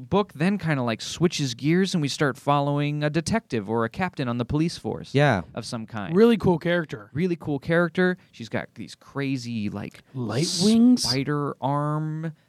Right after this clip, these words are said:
Speaker 1: things.
Speaker 3: Yeah.
Speaker 1: Uh, like threads almost.
Speaker 2: Yeah, what are they? Tel-, telekinetically controlled
Speaker 1: Like tentacles.
Speaker 2: light.
Speaker 1: But they're,
Speaker 3: Oh,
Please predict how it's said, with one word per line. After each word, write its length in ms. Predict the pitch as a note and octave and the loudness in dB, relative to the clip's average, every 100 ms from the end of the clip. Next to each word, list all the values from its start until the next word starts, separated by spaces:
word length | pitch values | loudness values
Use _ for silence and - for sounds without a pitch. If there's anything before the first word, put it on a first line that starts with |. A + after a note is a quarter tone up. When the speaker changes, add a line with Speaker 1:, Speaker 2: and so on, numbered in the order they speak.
| _ | _
Speaker 1:
things. 1000 | _ - D#3+ D#3+ D#3+ E3 E3+ E3+ - - - | _ -2 2 2 0 -4 -6 -8 -10 -10 -8
Speaker 3:
Yeah. 200 | C3 B2 - - A#2 A2+ G#2 G2 | -10 -10 -14 -8 0 4 4 2
Speaker 1:
Uh, 40 | |
like 200 | G2 - | 0 -8
threads 520 | - A#2 C3+ D3 D3+ | -8 -2 2 2 2
almost. 400 | E3+ E3+ E3+ F3 | 0 0 0 2
Speaker 2:
Yeah, 60 | A#2 | 8
what 100 | B2 | 8
are 60 | |
they? 120 | A#2 G2 | 8 4
Tel-, 380 | - - B2 - - _ | 0 2 2 0 -12 _
telekinetically 1000 | - C3 A#2 B2 A#2+ A#2 A2+ A#2+ A2 G#2+ | 4 4 4 2 4 4 2 2 2 2
controlled 760 | - G#2 - A#2 A2+ A2 A2 G2+ | 2 2 6 8 10 10 6 4
Speaker 1:
Like 140 | G2 - | 2 2
tentacles. 760 | C3+ C#3 D3+ - E3 E3 D#3+ | 2 2 -2 0 2 2 -2
Speaker 2:
light. 400 | G2+ G#2 A2+ A#2+ - _ _ | 0 4 4 4 0 _ _
Speaker 1:
But 160 | C3 - | -4 -2
they're, 140 | |
Speaker 3:
Oh, 0 | A2+ | -4